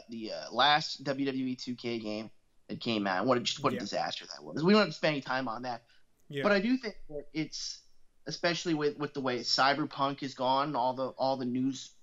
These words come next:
Speaker 1: surrounding that, I think it's a, a conversation worth having about the future of video games. What do you think about that?
Speaker 2: Well, I'm not exempt from it myself, because Wrestling Empire is the closest I've come to what you're talking about of, of releasing a game that is not quite there yet, because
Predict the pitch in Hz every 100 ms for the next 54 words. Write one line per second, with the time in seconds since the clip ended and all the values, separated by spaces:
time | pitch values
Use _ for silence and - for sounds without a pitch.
0 | - - 135 127 117 113 151 135 147 175
1 | 160 - 123 - 131 143 143 139 139 131
2 | 135 127 - 143 175 87 113 - - -
3 | - - 131 147 113 - 117 123 - -
4 | - 107 117 123 98 95 110 147 156 143
5 | 117 110 - 110 107 - 160 - 226 180
6 | 226 220 240 240 202 160 196 - 175 175
7 | 170 160 143 180 165 139 151 135 202 208
8 | 202 175 190 170 151 131 131 170 170 151
9 | - 175 175 175 151 151 147 147 - 175
10 | 151 127 127 127 180 160 131 156 160 143
11 | 123 113 120 131 120 - 123 120 123 127
12 | 151 160 139 123 127 139 131 147 123 131
13 | 139 - - 123 135 131 147 139 110 -
14 | 123 - 131 120